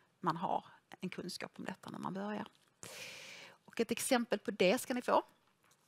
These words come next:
Jag känner mig liksom tillfredsställd när jag skickar in ett djur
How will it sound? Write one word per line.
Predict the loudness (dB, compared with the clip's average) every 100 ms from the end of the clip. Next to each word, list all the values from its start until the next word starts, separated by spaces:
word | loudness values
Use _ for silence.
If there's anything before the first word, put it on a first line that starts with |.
| _ -20 -12 -10 -10 -14 -16 4
Jag | 6 8
känner | 4 6
mig | 4 2 2
liksom | 0 2 -2
tillfredsställd | -2 0 0 0 -4 -2 2 4
när | 6
jag | 4
skickar | 2 0 4
in | 4 4
ett | 0 0
djur | 0 0